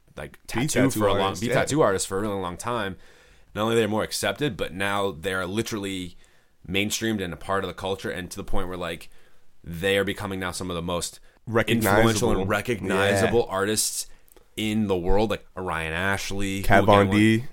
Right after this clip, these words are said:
Speaker 1: oh my God, all the, exactly, Nikki Simpson, like, uh, all these freaking
Speaker 2: There's a,
Speaker 1: tips
Speaker 2: there,
Speaker 1: artists.
Speaker 2: there's a girl right in Salem who was on Ink Master.
Speaker 1: Kelly Dottie.
Speaker 2: Ke-,
Speaker 1: She was
Speaker 2: yeah.
Speaker 1: on there last night.
Speaker 2: Yeah,
Speaker 1: Shout out
Speaker 2: man.
Speaker 1: Kelly Dottie and, and, and all tattooers out there, of course. Uh,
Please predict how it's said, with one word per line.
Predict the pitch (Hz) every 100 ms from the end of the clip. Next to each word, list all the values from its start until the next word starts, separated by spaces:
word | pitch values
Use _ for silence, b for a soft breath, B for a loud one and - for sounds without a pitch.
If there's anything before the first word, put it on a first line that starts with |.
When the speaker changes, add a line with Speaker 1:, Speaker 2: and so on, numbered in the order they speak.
| -
Speaker 1:
oh | 110
my | 98
God, | 92 107 87
all | 98
the, | 107 110
exactly, | 90 80 98 143 - 65 - b
Nikki | 98 -
Simpson, | 85 - 98 95 - 98 95
like, | 76 - - _
uh, | 87 76 60 -
all | 95 113 127 104
these | 71
freaking | - 87
Speaker 2:
There's | 135
a, | 202
Speaker 1:
tips | 95 -
Speaker 2:
there, |
Speaker 1:
artists. | 87 143 - 117
Speaker 2:
there's | 143
a | 151
girl | 113 151 123
right | 123 143
in |
Salem | 123 147 156 107
who | 117
was | 110 107
on | 120
Ink | - 117
Master. | 87 76 - 76
Speaker 1:
Kelly | 98 90
Dottie. | 113 180
Speaker 2:
Ke-, | -
Speaker 1:
She | -
was | 76
Speaker 2:
yeah. | 104 180 214
Speaker 1:
on |
there | 123 98
last | 104 -
night. | 151 110
Speaker 2:
Yeah, | 151
Speaker 1:
Shout |
out | 185
Speaker 2:
man. | 139
Speaker 1:
Kelly | 98
Dottie | 113 131 135 101
and, | 95 90 62
and, | 87 87 76
and | 80 71
all | 92
tattooers | - 87 - 85 82
out | 82
there, | 85
of | 80
course. | - 87 82
Uh, | 69